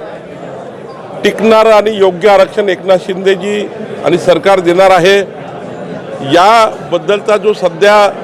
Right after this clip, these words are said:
एक कन्फ्युजन जे समाजात झालं आहे, ते कुणबी समाजाच्या नोंदीबद्दलचं आहे.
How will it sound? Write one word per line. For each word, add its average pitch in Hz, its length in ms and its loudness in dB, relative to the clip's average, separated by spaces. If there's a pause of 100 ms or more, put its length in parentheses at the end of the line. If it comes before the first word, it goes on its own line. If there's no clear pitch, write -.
एक 196 100 -2
कन्फ्युजन 196 540 0
जे 208 120 4
समाजात 180 380 2
झालं 165 240 2
आहे, 151 320 4 (920)
ते 214 60 4
कुणबी 226 500 0
समाजाच्या 202 520 2
नोंदीबद्दलचं 180 720 2
आहे. 90 140 2